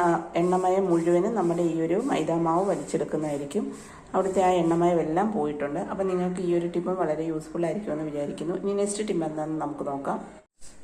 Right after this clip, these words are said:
നെക്സ്റ്റ് ടിപ്പ് എന്ന് പറഞ്ഞാൽ നമ്മളെല്ലാവരും സാധാരണ പച്ചമുളക് മേടിക്കാറുണ്ട് ഇല്ലേ? പച്ചമുളക് വാങ്ങിക്കഴിഞ്ഞാൽ നമ്മൾ അതിൻ്റെ ആ ഒരു ഞെടുപ്പ് കളഞ്ഞതിന് ശേഷം മാത്രമാണ് ഇത് പച്ചമുളക്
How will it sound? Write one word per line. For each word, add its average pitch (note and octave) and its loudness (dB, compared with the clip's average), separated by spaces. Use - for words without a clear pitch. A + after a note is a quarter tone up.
നെക്സ്റ്റ് G3+ 0
ടിപ്പ് G#3+ 2
എന്ന് G#3+ 4
പറഞ്ഞാൽ E3+ 4
നമ്മളെല്ലാവരും G3 2
സാധാരണ E3 4
പച്ചമുളക് F3+ 4
മേടിക്കാറുണ്ട് D#3 2
ഇല്ലേ? D#3+ 0
പച്ചമുളക് A3 4
വാങ്ങിക്കഴിഞ്ഞാൽ F3 4
നമ്മൾ F3+ 4
അതിൻ്റെ E3+ 2
ആ - 2
ഒരു F3 2
ഞെടുപ്പ് F3 2
കളഞ്ഞതിന് D#3+ 2
ശേഷം D#3 -2
മാത്രമാണ് D#3 -2
ഇത് E3+ 0
പച്ചമുളക് E3+ 2